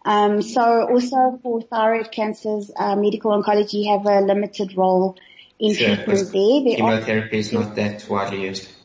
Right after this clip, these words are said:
Speaker 1: Yeah, so chemotherapy in general, we don't use for thyroid cancers 'cause they don't respond very well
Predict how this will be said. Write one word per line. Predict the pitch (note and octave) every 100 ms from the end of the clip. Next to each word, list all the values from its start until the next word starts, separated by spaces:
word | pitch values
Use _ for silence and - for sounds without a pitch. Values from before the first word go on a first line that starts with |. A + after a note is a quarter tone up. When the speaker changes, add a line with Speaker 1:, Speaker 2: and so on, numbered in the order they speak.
| _ _
Speaker 1:
Yeah, | - C4 A3+
so | A3 B3
chemotherapy | D#4 F4 G#4 G4+ D4+ D#4 D#4 D4
in | B3
general, | A#3+ B3+
we | A#3+
don't | A#3 A3+ C4
use | C4+ C4
for | B3+ - -
thyroid | C4+ B3+ C4
cancers | C4 C4 C4 E4+
'cause | - B3
they | A#3
don't | A3+ A3 A#3+ B3
respond | - - A#3+ B3+
very | B3+ B3 A#3+
well | G3+ G3+ A3